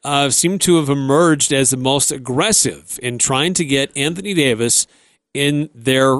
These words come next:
roster, uh, or in one of their jerseys. Uh, they're not necessarily working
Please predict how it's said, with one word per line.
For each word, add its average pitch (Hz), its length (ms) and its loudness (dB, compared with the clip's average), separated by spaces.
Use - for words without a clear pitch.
roster, 120 760 -2
uh, 117 240 -8
or 127 200 -4
in 143 220 0
one 147 100 2
of 139 60 -2
their 135 120 2
jerseys. 113 680 0
Uh, 117 220 -2
they're 127 140 -2
not 143 300 -4
necessarily 151 500 2
working 156 480 0